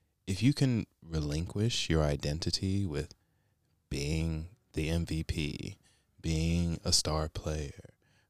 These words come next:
being the man, not to say that Westbrook has done this, but at some point,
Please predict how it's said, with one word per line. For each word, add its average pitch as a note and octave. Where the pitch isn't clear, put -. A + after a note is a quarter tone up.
being E2
the E2
man, D2+
not F2
to -
say D#2+
that C2
Westbrook -
has -
done G2
this, -
but F2
at -
some A2+
point, -